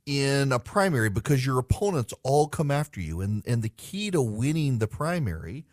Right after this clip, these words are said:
is never go into a primary thinking that I'm gonna do what it takes to win the primary and then have it cost you the general election.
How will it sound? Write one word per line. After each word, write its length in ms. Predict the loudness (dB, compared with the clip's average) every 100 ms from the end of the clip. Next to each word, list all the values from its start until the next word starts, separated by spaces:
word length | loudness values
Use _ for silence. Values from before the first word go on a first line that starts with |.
| _ _ _
is 680 | -6 0 2 2 2 -2 -4
never 1120 | -2 0 2 2 2 0 -2 0 0 0 -2 -6 _ _ -6
go 260 | 0 2 2
into 320 | 0 0 -2
a 40 |
primary 920 | -2 -2 0 0 0 0 0 -2 -4 -8 _ _ _ _ _ _ -4
thinking 480 | 0 0 0 2
that 140 | 2 2
I'm 120 | 2
gonna 200 | 2 0
do 240 | 2 2
what 160 | 2 0
it 140 | -2
takes 360 | 0 0 0 -8
to 140 | -4
win 180 | 0 0
the 80 | 0
primary 760 | -2 -2 0 0 0 -2 -4 -4
and 140 | -2
then 80 | 0
have 240 | 2 2 0
it 160 | -6
cost 480 | -4 0 0 -4 -8
you 120 | -4
the 120 | -2
general 320 | 0 0 0 -2
election. 400 | -4 -6 -8